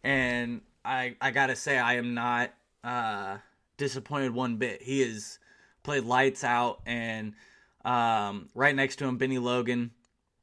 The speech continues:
has played really well so far since coming over from Philadelphia in the offseason.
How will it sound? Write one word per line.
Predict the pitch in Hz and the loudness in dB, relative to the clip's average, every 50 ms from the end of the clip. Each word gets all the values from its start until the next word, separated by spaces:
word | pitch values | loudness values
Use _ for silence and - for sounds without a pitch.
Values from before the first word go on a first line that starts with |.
| _ - - | _ -12 -6
has | - 143 127 | -4 -4 -4
played | - - 123 131 123 123 107 | -2 -2 0 0 2 2 0
really | 104 104 110 123 135 131 131 | 0 2 6 8 8 8 8
well | 117 113 120 123 123 120 117 113 107 - _ | 6 4 2 2 2 2 2 0 -4 -8 _
so | - - - 139 123 | -12 -6 -4 -2 -2
far | 117 - 127 123 120 120 120 | -2 0 0 2 2 2 0
since | 120 - - 127 117 | -2 -4 -8 -8 -8
coming | - - 131 123 127 123 | -8 -8 -8 -6 -6 -4
over | 123 117 120 113 120 117 | -4 -4 -4 -4 -4 -6
from | - - 131 131 131 127 | -4 -4 -2 -2 -2 -2
Philadelphia | 127 - 127 120 120 113 117 113 113 110 - 123 113 113 113 110 | -2 -2 -2 0 -2 -2 -4 -6 -6 -6 -8 -8 -6 -6 -6 -6
in | - 120 | -6 -6
the | 117 113 | -6 -4
offseason. | 110 110 110 107 - - 123 117 104 107 110 110 107 | -4 -4 -6 -6 -8 -8 -10 -10 -8 -8 -10 -12 -12